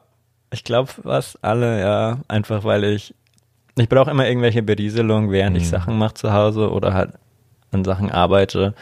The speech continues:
Speaker 2: Ich brauche auch einfach Berieselung, während ich auf der Couch liege und in meinem Handy bin. Da brauche ich trotzdem was mit.
Speaker 1: <laughs> Oder dann. Ja, ich schau alle. Ich hab heute auch erst die letzte Folge von
Speaker 2: Holland?
Speaker 1: Holland geschaut.
Speaker 2: Ja.
Speaker 1: Aber das schau-, das schau ich auch ohne Untertitel.
Speaker 2: <laughs>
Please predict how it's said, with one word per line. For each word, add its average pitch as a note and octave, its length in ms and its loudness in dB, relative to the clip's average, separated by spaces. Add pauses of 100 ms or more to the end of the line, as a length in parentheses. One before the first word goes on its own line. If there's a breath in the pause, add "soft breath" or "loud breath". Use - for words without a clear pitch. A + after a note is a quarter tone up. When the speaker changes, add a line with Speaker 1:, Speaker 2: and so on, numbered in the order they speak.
(160 loud breath)
Speaker 2:
Ich - 60 -20
brauche D2 260 2
auch D2 40 4
einfach C#2+ 160 -2
Berieselung, D2 460 -4
während D2 160 -2
ich - 40 -12
auf D2 60 -8
der - 100 -6
Couch - 280 -2
liege D2 120 -4
und D#2+ 120 -2
in D2 100 -4
meinem D2 160 -2
Handy F2+ 240 0
bin. D#2+ 160 -4
Da D#2+ 80 -2
brauche D#2+ 160 -2
ich E2 60 -2
trotzdem - 280 -4
was F#2 160 0
mit. C3 120 2
Speaker 1:
<laughs> - 1160 2
Oder F#2+ 360 0
dann. F#2 340 -2 (400 loud breath)
Ja, F2 180 0
ich G2 140 -2
schau B2 260 2 (140)
alle. G#2 240 2
Ich F#2+ 120 -2
hab G#2 100 0
heute G#2 280 0
auch F#2+ 80 0
erst - 240 -6
die G2+ 60 -4
letzte F#2+ 420 -4
Folge G2 520 -2
von - 880 -10 (200)
Speaker 2:
Holland? F#2 400 -2
Speaker 1:
Holland G2 460 0
geschaut. D#2 680 -4
Speaker 2:
Ja. D2+ 100 -8
Speaker 1:
Aber G#2+ 180 0
das A2+ 200 2
schau-, - 160 -8 (120)
das G#3 120 2
schau D3+ 180 2
ich D3+ 100 4
auch B2+ 180 2
ohne G#2 280 -2
Untertitel. A#2+ 560 -6 (160)
Speaker 2:
<laughs> G2+ 160 0